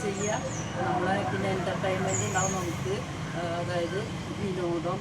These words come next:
വിശ്രമമൊക്കെ ആവശ്യമാണ്. ലിഷർ ടൈമിൽ നമുക്ക്, ആ, ആവശ്യമുള്ള വിനോദങ്ങളിൽ ഏർപ്പെടുക. അങ്ങനെ,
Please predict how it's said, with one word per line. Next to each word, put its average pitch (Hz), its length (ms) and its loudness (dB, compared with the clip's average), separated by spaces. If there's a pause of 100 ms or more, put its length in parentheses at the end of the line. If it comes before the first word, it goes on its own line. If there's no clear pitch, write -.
(140)
വിശ്രമമൊക്കെ 170 580 -2
ആവശ്യമാണ്. 170 640 -2
ലിഷർ 170 260 -4 (100)
ടൈമിൽ 165 340 -2
നമുക്ക്, 175 300 -2 (500)
ആ, 190 40 -2 (240)
ആവശ്യമുള്ള 202 480 -2 (140)
വിനോദങ്ങളിൽ 180 640 2
ഏർപ്പെടുക. 170 480 2 (560)
അങ്ങനെ, 196 280 2